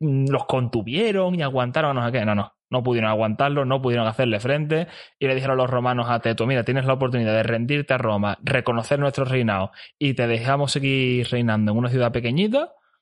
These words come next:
o, o, o ya está, o esto es lo que hay". Y dijo Teto, "Pues, ¿sabes lo que te digo? Que no reconozco a Roma, que paso de todos vosotros, que yo me bajo del trono y me voy de aquí". Y a partir de ahí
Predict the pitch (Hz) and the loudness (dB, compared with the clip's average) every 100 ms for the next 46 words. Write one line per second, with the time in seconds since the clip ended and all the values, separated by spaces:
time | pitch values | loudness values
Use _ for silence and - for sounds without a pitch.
0 | _ _ _ - 123 117 110 107 104 98 | _ _ _ -4 0 2 2 2 2 2
1 | 87 107 - _ - 98 101 92 104 107 | 2 -2 -6 _ -6 -2 0 2 0 -2
2 | 196 151 107 123 113 147 226 104 - - | 0 0 0 -2 0 2 0 -2 -8 -20
3 | - 131 123 120 120 120 120 117 117 151 | -6 -2 0 0 0 0 2 0 0 0
4 | 160 170 175 202 220 - 127 165 165 135 | 0 0 0 -2 -2 -2 0 2 0 0
5 | 120 151 156 127 123 151 196 226 - - | 0 -2 0 -2 0 0 0 -4 -10 -20
6 | _ _ - 123 120 117 160 160 170 165 | _ _ -4 0 2 2 0 2 0 0
7 | 147 131 156 170 190 151 131 160 139 113 | 0 0 0 0 0 -2 0 0 0 0
8 | 120 117 - 165 175 123 123 110 104 - | 0 -2 0 0 2 2 0 0 -4 -8
9 | _ - _ _ - 143 135 120 123 160 | _ -20 _ _ -2 0 2 -2 -2 0
10 | 185 202 285 | 2 0 -2